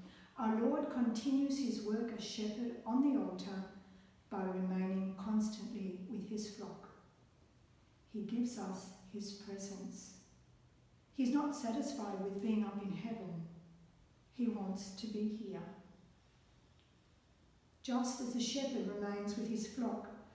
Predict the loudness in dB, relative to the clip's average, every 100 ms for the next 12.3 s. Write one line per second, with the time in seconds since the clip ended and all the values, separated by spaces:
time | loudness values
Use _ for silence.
0 | -18 -4 4 6 8 6 4 4 4 4
1 | 4 2 0 2 4 4 2 0 -4 -6
2 | -8 -8 -8 -12 -16 -20 -20 -20 -16 -2
3 | 2 4 2 2 0 -2 -4 -6 -6 -4
4 | -2 -2 -2 -8 -10 -14 -18 -20 -20 -20
5 | -20 -20 -20 -20 -20 -20 -6 0 4 4
6 | 4 0 -2 -2 -2 -2 0 2 0 0
7 | -2 -2 -2 -2 -4 -4 -4 -6 -8 -12
8 | -16 -20 -20 -20 -20 -18 -12 -6 0 0
9 | 0 0 -2 -4 2 2 2 -2 -6 -8
10 | -12 -16 -20 -20 -20 -20 -20 -20 -6 0
11 | 2 6 6 6 0 -4 -4 -4 -2 -2
12 | 0 4 4